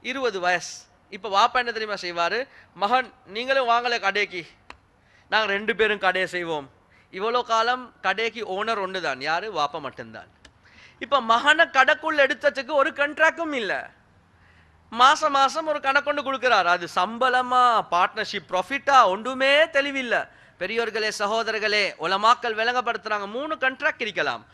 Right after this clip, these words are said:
ஒன்றோ, அவர் கடையில வேலை செய்யக்கூடிய சேல்ஸ்மேனாக இருந்தா மாசம் மாசம் சம்பளம் உண்டு. ரெண்டாவது, இல்ல, "மகன், நீங்களும் என் பார்ட்னர் தான்" என்று வந்தா ப்ராஃபிட்ல ஒரு ஷேர் கொடுக்கணும்.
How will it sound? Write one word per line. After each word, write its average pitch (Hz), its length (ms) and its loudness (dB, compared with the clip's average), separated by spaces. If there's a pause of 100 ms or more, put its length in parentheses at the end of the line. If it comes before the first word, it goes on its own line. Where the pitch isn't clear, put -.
(180)
ஒன்றோ, 269 760 2 (380)
அவர் 220 380 0
கடையில 233 440 0
வேலை 240 260 0
செய்யக்கூடிய 233 480 -6 (120)
சேல்ஸ்மேனாக 233 680 -2
இருந்தா 208 300 0
மாசம் 220 360 -4
மாசம் 202 240 -4
சம்பளம் 180 540 -2
உண்டு. 156 360 -8 (1200)
ரெண்டாவது, 262 720 6 (120)
இல்ல, 240 340 0
"மகன், 220 400 2
நீங்களும் 269 420 -2
என் 262 160 -2
பார்ட்னர் 247 600 2
தான்" 208 360 0
என்று 208 200 -8
வந்தா 226 580 2
ப்ராஃபிட்ல 277 400 -2
ஒரு 233 180 2 (100)
ஷேர் 214 280 2
கொடுக்கணும். 139 420 -10